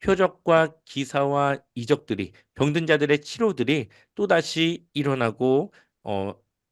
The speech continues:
나는 것을 볼 수가 있습니다. <clears throat>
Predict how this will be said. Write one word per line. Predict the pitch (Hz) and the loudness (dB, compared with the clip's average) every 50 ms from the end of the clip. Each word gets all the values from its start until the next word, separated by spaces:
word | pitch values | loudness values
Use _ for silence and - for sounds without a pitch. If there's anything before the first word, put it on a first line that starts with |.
| _ _ _ _ _ _ - - - | _ _ _ _ _ _ -18 -16 -8
나는 | 147 135 123 127 135 | -6 -4 -4 -4 -2
것을 | 127 120 120 - 190 180 123 92 - _ _ _ _ - 90 - | -4 -4 -2 0 2 2 2 0 -4 _ _ _ _ -16 -8 -2
볼 | - 120 | -2 -2
수가 | 113 - 123 113 117 110 107 - | -2 -2 -4 -2 0 0 0 0
있습니다. | - 117 - - 117 101 95 87 - - - _ _ _ _ _ _ - | -4 -8 -14 -14 -14 -14 -14 -16 -18 -20 -20 _ _ _ _ _ _ -20
<clears throat> | - 131 - - | -18 -18 -18 -20